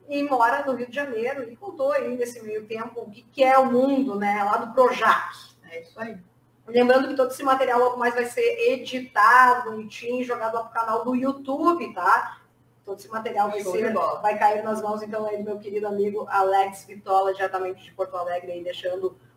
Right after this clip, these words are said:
Speaker 1: o material, ó,
Speaker 2: Show de bola.
Speaker 1: maravilhoso aí pra vocês, tá bom? Lá no meu canal do YouTube.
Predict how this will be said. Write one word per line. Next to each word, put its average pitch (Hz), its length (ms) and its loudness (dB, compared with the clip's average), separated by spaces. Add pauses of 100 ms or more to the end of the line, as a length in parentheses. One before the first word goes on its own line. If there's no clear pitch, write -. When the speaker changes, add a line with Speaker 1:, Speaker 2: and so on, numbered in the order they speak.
(160)
Speaker 1:
o 180 40 -14
material, 180 460 0
ó, - 340 2 (720)
Speaker 2:
Show 180 200 -10
de 180 100 -6
bola. 190 160 2
Speaker 1:
maravilhoso 190 380 2
aí 190 80 -2
pra 196 100 -2
vocês, 170 560 -4
tá 170 120 -10
bom? 214 240 0
Lá 202 420 8
no 254 120 0
meu 240 140 0
canal 226 300 -4
do 220 100 -6
YouTube. 202 480 -8